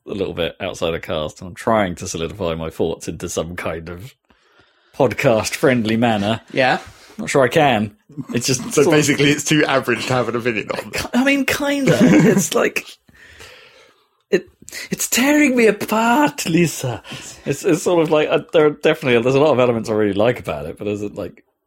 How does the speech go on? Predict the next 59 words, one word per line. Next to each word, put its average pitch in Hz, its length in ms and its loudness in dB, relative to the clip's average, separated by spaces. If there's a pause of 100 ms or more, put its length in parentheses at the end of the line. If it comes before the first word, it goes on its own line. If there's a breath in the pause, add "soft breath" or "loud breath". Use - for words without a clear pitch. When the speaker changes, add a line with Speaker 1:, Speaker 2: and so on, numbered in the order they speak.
(160)
Speaker 1:
'cause 107 160 -14
it 85 60 -10
has - 200 -8
that 98 220 -12
Villeneuve 107 480 -2
style, 123 520 2
man. 113 420 0
It's 113 140 -8
like, 123 140 4
it's 123 140 -6
just - 320 -2
oozing 147 480 6
with 127 180 4
it, 135 160 2
and 123 200 -2
that, 123 260 -2 (140)
that 135 260 -6
Speaker 2:
Yeah, 110 80 -4
Speaker 1:
Han-, 135 100 -2
Speaker 2:
it's 139 80 -2
very 113 200 -2
much 101 240 -6
his 95 100 -10
style. 92 360 -8 (220)
Speaker 1:
that 135 200 -2
Hans 139 240 -2
Zimmer 139 240 2
score 143 400 2
that 139 100 2
goes 139 260 -2
along 143 260 0
with 143 180 0
it. - 120 0
Hoo-wee. 151 840 0 (720 soft breath)
It's 117 160 -6
pretty 135 260 -2
good. 139 420 2 (520 loud breath)
Although 131 200 4
I 135 40 4
did 143 120 4
have 117 120 2
some 113 120 -4
complaints 110 280 -6
about 104 140 -2
the - 60 -8
sound 95 400 -6
balance 95 480 -4
in 80 140 -12
places. 87 600 -14
Like, 92 140 -12
it - 100 -20
seemed 98 220 -10
like 90 240 -12
the, 90 200 -6
maybe 120 200 -2
that 101 100 -6
was 90 120 -8
just - 160 -12
the, 92 160 -10